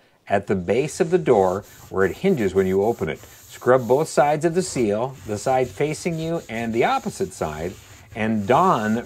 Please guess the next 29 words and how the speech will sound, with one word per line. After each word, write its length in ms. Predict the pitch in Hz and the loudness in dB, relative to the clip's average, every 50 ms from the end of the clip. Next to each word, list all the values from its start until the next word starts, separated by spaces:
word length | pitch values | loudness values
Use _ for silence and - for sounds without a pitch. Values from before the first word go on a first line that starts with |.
| 110 107 | -6 -4
breaks 300 | 104 107 120 120 - - | -4 -4 -4 -4 -6 -6
down 240 | - 139 147 156 | -6 -6 -4 -4
the 80 | 156 165 | -4 -6
greasy 340 | 165 240 269 240 - - 127 | -4 -6 -6 -6 -6 -8 -8
stuff. 300 | - - - 92 76 - - - - _ - | -6 -4 -4 -4 -6 -6 -12 -18 -20 _ -16
This 540 | - 92 92 101 143 190 196 - - - - | -14 -10 -4 -2 0 0 0 -2 -4 -10 -8
was 300 | - 143 139 147 143 135 | -4 -2 -2 -2 -2 -2
my 160 | 135 127 120 | -4 -4 -4
first 400 | 110 - - 220 262 214 - - | -4 -2 -2 -2 -2 -2 -8 -10
clean 440 | - - 202 185 147 127 120 120 131 | -6 -4 -2 -2 0 0 -2 -2 -2
after 340 | - 123 120 - - 135 113 | -2 -4 -4 -2 -2 -4 -4
four 440 | - - - 165 180 196 202 208 196 | -4 -4 0 2 4 4 6 4 2
years 560 | 165 151 143 147 165 170 170 170 170 156 135 | 2 0 -2 -2 0 0 2 2 2 2 0
of 140 | 165 151 147 | -2 -2 0
use. 380 | 156 165 165 143 110 107 - | 2 4 4 4 4 0 -4
One 340 | 120 101 98 117 147 180 208 | -4 -2 0 2 2 4 4
load 500 | 208 180 151 127 113 110 113 117 117 117 - | 4 4 6 6 4 4 4 2 0 -2 -2
every 480 | 120 127 147 147 147 156 160 160 165 160 | 0 0 0 0 0 2 4 4 4 4
one 340 | 123 127 123 131 139 147 | 4 2 -2 -2 -2 -4
to 80 | 139 139 | -6 -8
two 280 | 135 - - - 160 165 | -10 -6 -2 0 0 2
weeks. 640 | 160 139 117 104 101 98 - - - - - - _ _ _ _ _ _ - | 2 2 2 2 0 -2 -8 -14 -16 -16 -16 -18 _ _ _ _ _ _ -18
One 520 | - 85 87 98 113 139 160 175 180 190 | -12 -8 -4 -2 0 2 4 4 4 4
load 720 | 185 165 151 147 151 160 151 120 107 104 95 95 101 - - _ - | 4 6 6 8 8 8 10 8 8 6 6 4 0 -4 -10 _ -2
every 600 | 107 113 135 139 135 143 147 147 147 143 139 139 | 0 2 2 2 0 0 0 0 0 -2 -2 -4
one 400 | - 107 92 98 104 127 139 131 | -4 0 2 2 4 4 2 0
to 80 | 113 98 | -2 -4
two 300 | 92 - - 139 131 127 | -6 -4 -2 -2 0 0
weeks. 640 | 120 113 110 139 185 190 - - - - - - | 2 2 2 2 0 -2 -6 -10 -10 -10 -12 -14